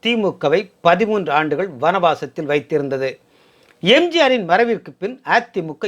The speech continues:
இரண்டாக உடைந்தது. இதுதான் கருணாநிதியின் அரசியல் வனவாச வரலாற்றில் திருப்பு முனையை ஏற்படுத்தியது. பிளவுபட்ட அதிமுகவை எதிர்த்து தேர்தல் களம் கண்ட திமுக ஆயிரத்தி தொள்ளாயிரத்தி எண்பத்தி ஒன்பதில் ஆட்சியை பிடித்தது.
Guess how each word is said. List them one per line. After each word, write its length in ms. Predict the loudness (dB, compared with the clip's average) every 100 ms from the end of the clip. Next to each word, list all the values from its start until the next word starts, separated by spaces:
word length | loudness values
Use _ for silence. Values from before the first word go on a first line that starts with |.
| -4
இரண்டாக 460 | -2 0 0 0
உடைந்தது. 460 | 0 -2 -4 -4 -6 -10 _ -4
இதுதான் 540 | 4 6 6 6 2 -2 _
கருணாநிதியின் 760 | 0 2 2 0 -2 -8 -10 -14 -4 0
அரசியல் 420 | 0 -2 -6 0
வனவாச 520 | 2 2 -2 -2 -2
வரலாற்றில் 520 | -2 0 -2 -4 -16 -8
திருப்பு 340 | -6 -6 -8
முனையை 340 | -6 -4 -2 0 2
ஏற்படுத்தியது. 600 | 2 0 -2 -2 -2 -2 -6 _ _ _ _ _ 2
பிளவுபட்ட 540 | 6 6 4 -2 -2 -2 0
அதிமுகவை 680 | -2 -4 -6 -6 -4 -4
எதிர்த்து 360 | -2 -2 -2 -6 -10 0
தேர்தல் 400 | 2 4 2 2
களம் 340 | 2 2 2
கண்ட 240 | 0 -2 -4
திமுக 380 | -4 -4 -4 -4 -6 -6 _ _ _
ஆயிரத்தி 320 | 4 4 2 -4
தொள்ளாயிரத்தி 420 | -4 -4 -4 -8
எண்பத்தி 400 | -8 -6 -10 -6
ஒன்பதில் 420 | -6 -4 -2 -2 -2
ஆட்சியை 400 | 0 0 0 -4
பிடித்தது. 500 | -4 -6 -2 -2